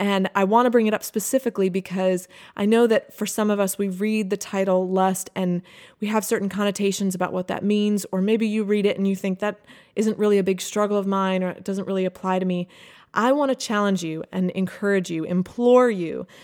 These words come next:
to mark your calendar to plan to listen to next week's episode as we discuss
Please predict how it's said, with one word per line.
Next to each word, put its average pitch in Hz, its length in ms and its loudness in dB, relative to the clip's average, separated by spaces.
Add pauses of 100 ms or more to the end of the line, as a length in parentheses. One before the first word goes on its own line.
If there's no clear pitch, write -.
(160)
to - 100 -6
mark 214 340 2
your 233 100 -2
calendar 185 480 0
to 180 140 -8
plan 196 480 -4
to 190 120 -6
listen 180 540 -4 (340)
to - 100 -4
next 190 300 -2
week's 185 320 -4
episode 175 420 -4
as 165 180 -6
we 175 100 -2
discuss - 500 -8